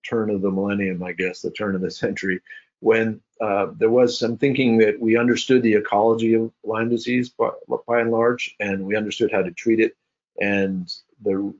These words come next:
research may not have been quite as active. I, I, I don't, it's purely speculative, but for some reason there was a dip here. But the, the point is that you see an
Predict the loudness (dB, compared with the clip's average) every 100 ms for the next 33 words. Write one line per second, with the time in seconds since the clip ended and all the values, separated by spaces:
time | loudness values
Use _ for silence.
0 | -4 -2 -2 0 0 0 -4 -2 0 0
1 | 0 0 2 0 0 -2 -2 -4 -2 0
2 | 0 0 -4 -4 -6 -4 -4 -2 -4 -2
3 | -2 -6 _ -12 -12 _ _ _ _ -6
4 | -4 0 0 0 0 0 -2 -2 _ _
5 | 4 4 4 0 -2 -2 -6 -6 _ _
6 | _ _ 2 2 2 -4 -2 0 2 0
7 | -2 -4 -4 -6 -8 -8 -8 -10 -8 -6
8 | -8 -8 -10 _ -4 -2 2 2 2 0
9 | -4 -6 -6 -8 -8 -4 2 2 0 -4
10 | -12